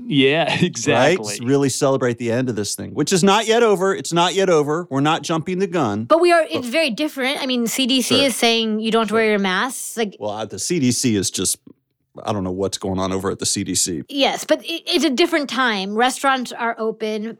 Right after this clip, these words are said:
Speaker 3: People are going. I tried to go to a restaurant on Saturday, and it took, I, I,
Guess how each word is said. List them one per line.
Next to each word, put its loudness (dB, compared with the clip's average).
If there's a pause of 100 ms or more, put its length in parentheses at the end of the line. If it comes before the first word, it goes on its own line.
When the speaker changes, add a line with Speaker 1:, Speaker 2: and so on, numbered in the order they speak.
Speaker 3:
People 0
are 4
going. 0
I 2
tried -2
to -4
go 0
to 2
a 2
restaurant 0
on -6
Saturday, 0
and 0
it -4
took, -4
I, -2
I, 0